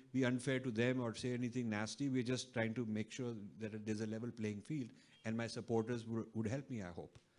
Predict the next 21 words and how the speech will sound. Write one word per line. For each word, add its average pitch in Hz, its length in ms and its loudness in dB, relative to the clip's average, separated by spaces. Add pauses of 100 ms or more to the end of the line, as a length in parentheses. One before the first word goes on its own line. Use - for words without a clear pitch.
(560)
Then 190 300 8
there 180 180 8
is 175 360 4 (520)
what 123 160 4
I 135 80 8
didn't 143 220 2
talk 135 260 2
today, 117 320 2 (1200)
the 127 140 -2
Murthy 170 500 4
Classics 139 400 -2
Library, 101 540 0 (840)
which 120 200 -2
Rohan 131 300 6
Murthy 139 300 4
has 135 140 2
funded, 131 580 2
these 123 160 2 (100)
same 160 220 2
Western 131 460 -2 (100)
Indologists, 104 600 0